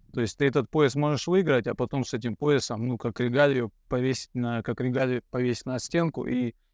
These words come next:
идти дальше. Ну, а так, пока, конечно, по уровню с оппозиции, по уровню того бэкграунда, который у меня, то, что я прошел, я считаю, что это один из таких главных боев будет вообще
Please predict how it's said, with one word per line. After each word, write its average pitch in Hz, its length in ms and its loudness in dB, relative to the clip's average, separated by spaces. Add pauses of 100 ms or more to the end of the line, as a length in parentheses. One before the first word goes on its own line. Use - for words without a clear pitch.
идти 135 220 -2
дальше. 120 420 0 (180)
Ну, 156 160 6
а 143 140 6
так, 202 240 4
пока, 151 340 0
конечно, 160 440 0
по 143 100 -4
уровню 143 540 2
с - 120 -10
оппозиции, 131 1000 -2
по 139 100 -4
уровню 139 560 2 (180)
того 156 240 4
бэкграунда, 139 580 2
который 143 380 -2
у 151 100 -4
меня, 156 380 2
то, 131 140 0
что - 160 -4
я 147 180 4
прошел, 131 500 0
я 127 200 0
считаю, 123 400 -2
что - 240 -4
это 120 220 -2
один 120 320 0
из 104 240 -6
таких 113 440 0
главных 113 500 2
боев 117 360 4
будет 107 240 -4
вообще 113 340 -4